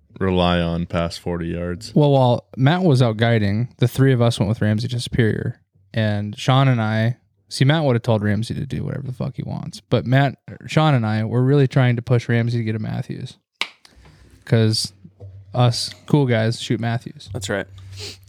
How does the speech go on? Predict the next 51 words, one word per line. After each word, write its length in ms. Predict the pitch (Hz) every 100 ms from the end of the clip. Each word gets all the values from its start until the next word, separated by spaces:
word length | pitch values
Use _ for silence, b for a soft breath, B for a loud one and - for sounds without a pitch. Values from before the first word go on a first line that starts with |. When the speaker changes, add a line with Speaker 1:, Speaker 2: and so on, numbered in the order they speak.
| -
Speaker 2:
And, 420 | 147 131 127 123 120
uh, 400 | 113 110 107 120
so 160 | -
Ramsey 360 | 123 127 139 139
grabbed, 500 | 131 123 120 120 - _ _ _ _ _
uh, 420 | 120 107 101 107 - _ _
the 80 | 123
V 160 | 123
three 220 | 123 127 123
X 420 | 120 - - - _ _ _ -
and 200 | 113 110
what 100 | 120
is 180 | 127 123
the 300 | 120 120 123
Hoyt 220 | 127 117
that 60 |
you 140 | 110 123
ended 140 | 123
up 100 | 120
getting? 240 | 120 120 139 _ _ _ _ _ _ - -
The 60 |
Speaker 1:
The 100 | 123
Speaker 2:
Highline. 220 | 117 120 113 131 135 139
Speaker 1:
Highline. 20 | - B B B B B
Speaker 2:
And 160 | 131 135
went 80 |
and 120 | 143 139
shot 240 | 139 131
him, 160 | 135 135
ended 240 | - 123 123
up 200 | 127 -
sticking 280 | - 127 120
with 100 | 117
the 60 |
Highline. 520 | 117 117 117 117 120 127 - _ _ _ _ _
And, 340 | 113 104 104
uh, 280 | 98 80 - -
I 60 |
don't 100 | 175
know, 60 | 214
it's 100 | 143
really 120 | 156
cool 200 | 131 135
'cause 180 | 120 110
Ramsey's 360 | 120 139 139
been 120 | 131 120
shooting 260 | 113 127
that 180 | 120 101
bow 200 | 113 117
that's, 200 | 101 -
like, 160 | 92